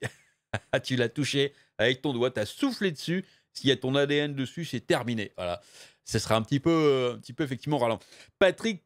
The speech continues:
euh, Soar, as-tu, astuce numéro un, ne pas balancer la manette en jouant à Dark Souls. Effectivement, je fais un peu partie de ces joueurs, moi aussi, qui, euh,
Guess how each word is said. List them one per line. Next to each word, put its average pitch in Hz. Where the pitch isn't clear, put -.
euh, 170
Soar, 127
as-tu, 147
astuce 151
numéro 107
un, -
ne 92
pas 101
balancer 101
la 98
manette 104
en 98
jouant 104
à 92
Dark 117
Souls. 110
Effectivement, 117
je 92
fais 110
un 107
peu 143
partie 123
de 117
ces 107
joueurs, 104
moi 90
aussi, 92
qui, 87
euh, 82